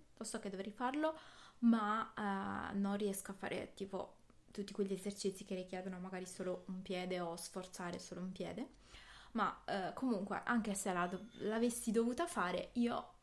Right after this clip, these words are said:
mi affido sempre e comunque a Blog Ilates. Eh, è una ragazza fantastica, fa un sacco di esercizi e, proprio in quel momento dell'esercizio che tu stai per cedere,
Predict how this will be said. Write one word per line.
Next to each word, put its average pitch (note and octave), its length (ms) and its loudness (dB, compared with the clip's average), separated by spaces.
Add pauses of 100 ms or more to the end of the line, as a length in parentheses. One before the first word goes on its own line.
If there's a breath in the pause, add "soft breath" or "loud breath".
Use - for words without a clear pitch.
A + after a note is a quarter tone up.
(220)
mi A#3 120 8
affido A3+ 520 2
sempre G3+ 580 2
e G#3 100 -6
comunque G#3 600 0
a G#3+ 120 2
Blog F#3+ 380 2
Ilates. - 640 -2 (600 loud breath)
Eh, G3+ 300 0
è A#3 100 4
una G#3+ 160 4
ragazza G3+ 320 0
fantastica, A#3 960 0
fa G#3 160 2
un F#3+ 140 0
sacco F#3+ 240 -2
di F3+ 100 -2
esercizi A#3+ 840 -2 (380 loud breath)
e, F#3+ 580 -2 (300 loud breath)
proprio F#4+ 280 6
in C#4 60 8
quel B3 180 8
momento A3 500 6
dell'esercizio G3 1200 2 (280 loud breath)
che A#3 160 2
tu - 80 -6
stai D#4+ 280 2
per B3 200 0
cedere, B3+ 720 2